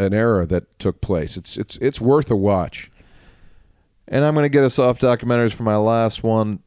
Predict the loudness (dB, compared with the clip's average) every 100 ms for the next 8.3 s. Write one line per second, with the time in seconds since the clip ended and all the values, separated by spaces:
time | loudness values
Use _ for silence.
0 | _ _ 0 0 0 -2 0 2 2 0
1 | _ -8 0 2 4 2 2 0 2 2
2 | 2 0 -2 0 0 0 -2 -4 -2 -2
3 | 0 -2 -2 -2 -4 -6 -4 -2 0 0
4 | -4 -10 -20 -20 _ _ _ -20 _ _
5 | -2 0 2 2 -2 _ -2 0 2 4
6 | 2 0 -2 0 0 -2 -6 _ _ _
7 | _ _ _ _ _ _ -6 0 2 2
8 | 0 -2